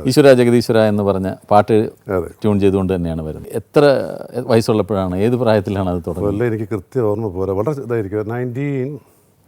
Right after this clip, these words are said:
Speaker 2: സെവൻറ്റി എയ്റ്റോ സെവൻറ്റി നയനോ ആണത്. Must be early twenty-six ആ സമയത്ത്.
Speaker 1: ആണല്ലേ? അപ്പൊ ആ, ആ സമയം വരെ ഈ സംഗീത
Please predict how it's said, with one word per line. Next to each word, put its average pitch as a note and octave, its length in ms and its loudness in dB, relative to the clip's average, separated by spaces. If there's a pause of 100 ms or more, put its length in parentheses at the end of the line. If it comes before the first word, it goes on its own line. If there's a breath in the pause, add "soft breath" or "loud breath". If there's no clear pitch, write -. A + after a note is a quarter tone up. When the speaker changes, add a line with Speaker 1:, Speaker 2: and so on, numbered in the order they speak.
(1000 soft breath)
Speaker 2:
സെവൻറ്റി B2 540 -2 (440)
എയ്റ്റോ C3 260 0
സെവൻറ്റി A2 300 0
നയനോ G2+ 260 0
ആണത്. E2+ 240 -2 (1200 soft breath)
Must - 120 -20
be A2+ 140 -4
early A2 260 -2
twenty-six G2+ 340 -4 (120)
ആ - 100 -4
സമയത്ത്. D#2+ 320 -12 (140)
Speaker 1:
ആണല്ലേ? F2 280 -2 (600 soft breath)
അപ്പൊ C3+ 120 2 (120)
ആ, - 20 4 (240)
ആ - 20 8 (120)
സമയം E3 280 2
വരെ D#3+ 140 4 (140)
ഈ - 20 2 (260)
സംഗീത B2+ 280 2